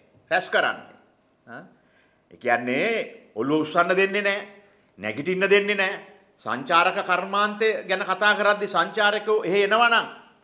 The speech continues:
ඒ නෙට්වර්ක් එක තියෙන්නේ ජීවන් තොණ්ඩමන් අතේ. ඒ අනුව තමයි මේ සංචාරකයෝ එහෙ ගැවසෙන්නට ඕන කරන්නේ. මරු වැඩේනේ.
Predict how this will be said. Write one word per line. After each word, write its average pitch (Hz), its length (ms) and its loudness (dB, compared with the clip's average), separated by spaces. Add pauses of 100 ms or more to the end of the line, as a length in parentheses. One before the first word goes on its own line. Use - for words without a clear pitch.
(320)
ඒ 160 100 0
නෙට්වර්ක් 185 520 0
එක 247 160 2
තියෙන්නේ 240 280 -2
ජීවන් 226 340 -2
තොණ්ඩමන් 202 460 0
අතේ. 117 280 -6 (640)
ඒ 147 120 0
අනුව 208 320 2
තමයි 262 240 0
මේ 254 140 2
සංචාරකයෝ 240 720 0
එහෙ 240 120 2
ගැවසෙන්නට 247 560 2
ඕන 208 220 2
කරන්නේ. 113 400 -4 (160)
මරු 120 300 -6
වැඩේනේ. 147 500 -2